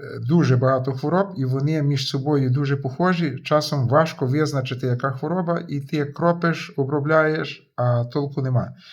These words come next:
Все-таки краще мати якийсь довідник, щоб мати з чим звіритися, тому що ми не вчилися на агрономів, у нас немає освіти, але ми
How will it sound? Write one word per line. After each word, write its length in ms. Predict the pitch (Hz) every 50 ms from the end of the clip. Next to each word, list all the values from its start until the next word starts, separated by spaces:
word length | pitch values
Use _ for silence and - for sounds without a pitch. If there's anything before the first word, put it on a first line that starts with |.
| - - - _
Все-таки 380 | - - - 143 139 135 151 143
краще 400 | 139 - 147 143 135 135 - 139
мати 320 | 135 139 135 127 127 131
якийсь 300 | 131 127 127 - 123 117
довідник, 540 | 110 131 131 135 139 139 185 202 214 208 -
щоб 180 | - - 131 123
мати 300 | 139 143 147 - 147 139
з 40 | 127
чим 320 | - - - 143 143 131
звіритися, 720 | 110 98 117 135 139 123 107 98 - 98 - - 107 98 98 -
тому 220 | - 127 143 147
що 360 | 135 - - 127 123 113 104 123 - _ _ _ _ _ _ _ _ _ _ _ _ _ _ _ _ _ _ _ _ _ _ _
ми 240 | - 123 139 147 139
не 160 | 123 127 139
вчилися 520 | 139 127 - - 139 113 110 107 - - 120
на 100 | 123 127
агрономів, 560 | 135 131 127 156 175 190 214 220 208 208 202 196 180 165 180 - - - - - - - - - - - _ _ _ _ _ _ _ _ _
у 40 | 135
нас 280 | 123 127 127 127 127 131
немає 380 | 131 127 127 127 127 127 131
освіти, 600 | 135 135 131 - - - 220 214 - - 139 - -
але 300 | - 127 123 123 127 127
ми 380 | 127 131 143 165 185 208 220